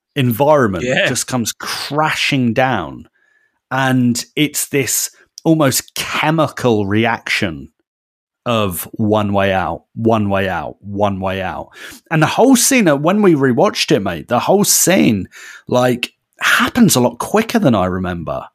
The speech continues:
Speaker 1: You know,
Speaker 2: Mm-hmm.
Speaker 1: they're out there, they're shooting in the corridors. They're, everything just happens very, very quickly. And of course, it leads to the, the, the infamous can't swim moment,
Speaker 2: Oh,
Speaker 1: which
Speaker 2: can't
Speaker 1: is
Speaker 2: swim.
Speaker 1: just the,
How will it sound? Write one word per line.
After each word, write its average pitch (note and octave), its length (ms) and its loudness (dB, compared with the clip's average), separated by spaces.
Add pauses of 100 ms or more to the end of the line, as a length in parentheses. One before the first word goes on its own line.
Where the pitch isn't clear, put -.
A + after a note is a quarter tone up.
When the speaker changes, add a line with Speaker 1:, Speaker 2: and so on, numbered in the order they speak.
(220)
Speaker 1:
You C3 80 0
know, C3+ 80 2
Speaker 2:
Mm-hmm. C#3 100 4
Speaker 1:
they're F#3 120 4
out D#3 180 2
there, D#3 100 2
they're C#3 140 0
shooting E3 340 0
in D#3 80 2
the C#3+ 60 -2
corridors. D3+ 420 0
They're, D3+ 120 -2 (300)
everything A3 380 2
just - 220 -4
happens C3+ 640 -4
very, D#3+ 800 2 (180)
very C#3 400 -2
quickly. G2 640 -8 (480)
And B2+ 160 2
of A#2+ 180 -2
course, B2+ 380 0
it A2 200 0
leads B2+ 440 4
to A#2 240 2
the, A2+ 220 6
the, A#2 260 4
the A#2 260 4
infamous A#2+ 400 -2
can't A#2+ 320 -2
swim B2+ 460 0 (200)
moment, C3+ 500 2
Speaker 2:
Oh, G#2+ 300 -6 (720)
Speaker 1:
which B2 260 2
Speaker 2:
can't C3 140 -2
Speaker 1:
is D3 160 2
Speaker 2:
swim. B2 80 0
Speaker 1:
just - 380 -6
the, - 380 -12